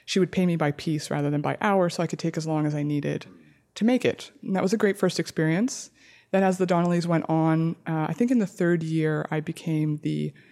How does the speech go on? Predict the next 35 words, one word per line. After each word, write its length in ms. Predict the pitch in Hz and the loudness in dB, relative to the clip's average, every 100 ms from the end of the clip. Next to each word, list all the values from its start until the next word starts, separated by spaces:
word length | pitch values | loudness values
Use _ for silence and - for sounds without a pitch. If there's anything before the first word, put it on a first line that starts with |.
| _ _ _ _ _ - | _ _ _ _ _ -4
um, 480 | 156 151 85 - - | -2 0 -2 -4 -6
associ-, 400 | 170 170 156 - | -2 0 0 2
assis-, 400 | 175 151 185 - 185 | 0 2 0 0 0
assistant 340 | 202 - 165 | 0 0 -2
designer 400 | 165 156 156 202 | 0 0 0 2
on 100 | 214 | 2
it. 140 | 294 | 0
So, 160 | - 185 | 0 -2
so 160 | 170 170 | 0 0
Victoria 380 | 175 - 185 | 0 2 2
didn't 160 | 180 175 | 2 2
actually 220 | 160 - | 0 -2
even 120 | 165 | -2
have 100 | 160 - | -4 -6
to 60 | |
come. 460 | - 220 214 214 208 - - _ _ _ | -4 0 4 2 0 -6 -20 _ _ _
I 100 | 180 | 2
was 160 | 165 156 | 2 0
just 180 | 160 - | -4 0
there 500 | 156 151 151 147 - | 2 2 2 0 -6
to 120 | - 160 | -8 -10
f-, 260 | - 165 185 - - | -10 -18 -18 -20 -18
see 200 | - - | -10 -4
it 100 | 156 | -4
through. 320 | - 147 - - _ - - - - | -2 -2 -2 -6 _ -20 -20 -20 -4
Um, 440 | 175 165 156 - - | 0 2 2 -2 -8
so 140 | - 196 | -2 2
that 460 | 185 185 214 - - | 4 4 2 0 0
was 200 | 185 175 | 0 0
kind 180 | 190 175 | 0 0
of 80 | |
my 160 | 170 160 | 2 0
first 540 | 156 175 165 - - | 0 2 2 0 -4
beginnings 500 | 170 160 160 165 180 | -2 2 2 4 4
of 320 | 185 175 175 | 2 0 -6